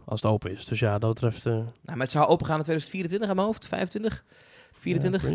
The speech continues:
Speaker 1: weet niet.
Speaker 2: Eh, rond die koers. Nou ja, dan in, tegen die tijd is corona voorbij, is alles weer, eh, florerend. En dan bam, komen zij met een nieuw pretpark.
Speaker 1: Ja.
Speaker 2: Maar dat, dat gaat hem dus niet worden. <laughs> Helaas.
Speaker 1: Ja, ja, ja, ja,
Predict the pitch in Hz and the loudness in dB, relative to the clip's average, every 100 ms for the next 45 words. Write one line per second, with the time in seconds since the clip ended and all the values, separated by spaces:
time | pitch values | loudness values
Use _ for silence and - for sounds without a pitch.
0 | 170 147 151 151 151 151 147 135 151 156 | -2 0 4 6 8 8 6 6 6 4
1 | 156 170 165 190 208 202 165 104 113 123 | 4 0 6 6 6 0 0 0 0 0
2 | 131 131 143 123 156 147 123 - 139 151 | -2 -2 -2 0 2 2 0 0 4 4
3 | 135 120 107 131 139 117 - 135 120 127 | 2 0 0 2 0 -2 -4 -2 0 2
4 | 120 120 - 131 147 113 131 117 127 123 | 2 2 2 2 2 2 -4 -6 -2 6
5 | 226 139 - 135 143 139 139 147 156 180 | 6 4 0 0 2 2 2 0 0 -2
6 | 98 87 - _ - - _ _ - - | -4 -10 -14 _ -20 -20 _ _ -12 0
7 | 139 131 131 127 - 135 95 151 139 185 | 2 4 2 -2 -2 0 4 4 2 2
8 | 190 123 104 - 180 - - - - - | 4 4 2 4 4 6 4 6 4 2
9 | - - - - - - - 185 254 135 | -20 -20 -20 -20 -20 -12 8 12 12 12
10 | - - - - _ _ _ _ _ _ | 8 0 0 -8 _ _ _ _ _ _
11 | - 170 170 - 180 - - 170 - | -4 -2 -2 0 0 2 2 2 0